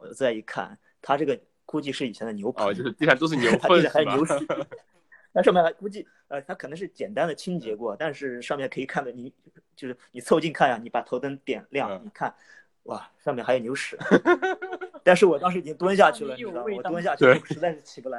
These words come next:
Speaker 1: 了，哎，算了，算了，在这躺一会儿吧。
Speaker 2: 嗯。
Speaker 1: 啊，所以确实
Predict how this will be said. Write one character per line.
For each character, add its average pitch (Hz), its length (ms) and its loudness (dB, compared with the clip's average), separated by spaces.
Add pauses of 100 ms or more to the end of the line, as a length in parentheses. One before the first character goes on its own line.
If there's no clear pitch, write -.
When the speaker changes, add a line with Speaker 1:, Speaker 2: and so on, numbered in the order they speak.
Speaker 1:
了， - 180 -20 (200)
哎， 117 120 -18
算 131 240 -2
了， 104 80 -14
算 123 240 -6
了， 113 160 -18
在 123 80 -8
这 127 100 -2
躺 - 240 -14
一 - 40 -10
会 104 60 0
儿 92 140 0
吧。 - 140 -18 (880)
Speaker 2:
嗯。 - 100 -20
Speaker 1:
啊， 90 300 -18 (500)
所 120 200 -8
以 117 240 -6 (520)
确 - 160 -4
实 117 300 -8